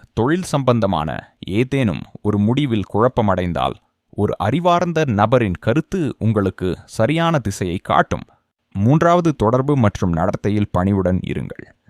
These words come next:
புதன்கிழமை அன்று கிஸ்பொந்தி இனி-,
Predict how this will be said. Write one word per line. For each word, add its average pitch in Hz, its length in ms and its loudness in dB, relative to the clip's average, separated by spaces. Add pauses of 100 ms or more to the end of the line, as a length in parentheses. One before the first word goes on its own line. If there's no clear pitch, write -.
(580)
புதன்கிழமை 98 800 4
அன்று 87 340 -2
கிஸ்பொந்தி 135 520 2
இனி-, 80 420 -2